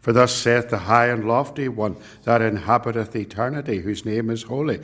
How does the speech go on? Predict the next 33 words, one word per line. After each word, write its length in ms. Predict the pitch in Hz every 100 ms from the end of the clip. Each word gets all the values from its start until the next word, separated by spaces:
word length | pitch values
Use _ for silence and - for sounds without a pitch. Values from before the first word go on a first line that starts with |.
| - - -
I 240 | 110 113
dwell 540 | 113 107 110 123 131 123
in 140 | 113
the 100 | 113
high 300 | 95 120 120
and 240 | 131 117 110
holy 360 | 131 147 175
places, 560 | 165 - 117 - 85 - - - _ -
with 180 | 113 -
him 460 | 131 143 151 143 - - -
that 240 | 113 120
is 280 | 113 113 110
of 200 | 104 104
a 160 | 101
contrite 840 | 92 - 131 143 151 - 147 147 147
and 220 | - 95 90
humble 500 | 107 117 127 135 135
spirit, 640 | - - 104 101 101 - - - _ _
to 100 | 101
revive 520 | 98 104 113 131 135
the 80 | 123
spirit 500 | - - 127 127 127
of 140 | 117
the 80 | 104
humble, 600 | 107 110 101 101 104 87 - _ _ _
to 100 | -
revive 420 | 92 90 104 107
the 120 | 104 90
heart 340 | 104 104 101
of 100 | 107
the 80 | 107
contrite 680 | - 104 92 - 87 82 -
ones." 380 | 78 69 -